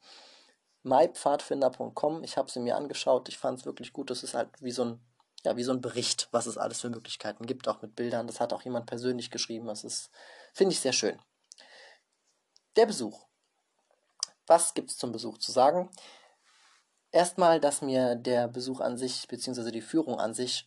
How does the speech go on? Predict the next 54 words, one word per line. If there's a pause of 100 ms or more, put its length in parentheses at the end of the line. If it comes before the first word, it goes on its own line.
(100)
schon
viel
besser
gefällt
als
bei
den
anderen
beiden
Schlössern.
Liegt
einfach
daran, (320)
weil
man, (240)
dadurch,
dass
das
Schloss
natürlich
auch
kleiner
ist, (240)
in
kleineren
Gruppen
unterwegs
ist.
Zwanzig
bis
fünfundzwanzig
Gäste
sind
es. (560)
Dadurch
wirkt's
persönlicher
und
nicht
so
extrem
voll.
Natürlich
sind
die
kleinen
Räume
auch
bei
der
Menschenmenge
jetzt
nicht
besonders